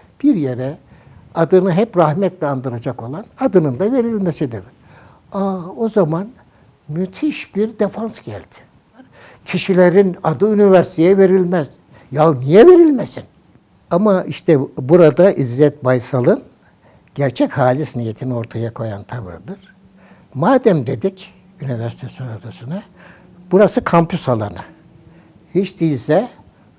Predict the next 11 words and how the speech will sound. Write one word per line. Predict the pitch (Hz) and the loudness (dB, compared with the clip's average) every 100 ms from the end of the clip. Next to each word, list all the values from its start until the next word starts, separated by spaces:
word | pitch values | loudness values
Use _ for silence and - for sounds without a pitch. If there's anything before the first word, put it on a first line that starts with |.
| _ | _
kampüse | - 160 170 - 160 - 226 | -2 2 2 -2 -6 -2 0
adını | 160 139 143 123 123 | 0 -2 -4 -6 -8
verin. | 117 - 90 - _ _ _ _ _ _ _ _ _ _ _ _ _ _ - | -10 -12 -16 -20 _ _ _ _ _ _ _ _ _ _ _ _ _ _ -10
Üniversite | 147 147 151 - 139 | -4 0 0 0 -4
adı | 131 131 107 | -4 -6 -10
değil. | - - - _ _ _ _ _ _ _ _ _ _ _ | -14 -16 -20 _ _ _ _ _ _ _ _ _ _ _
O | - 185 | 2 4
kampüse | 165 151 131 120 - 277 277 | 2 -2 -2 -8 0 0 0
ilk | 147 127 139 | -8 -8 -6
önce | 120 135 127 | -4 -4 -4
biliyorsun | 113 104 104 285 | -6 -8 -8 -10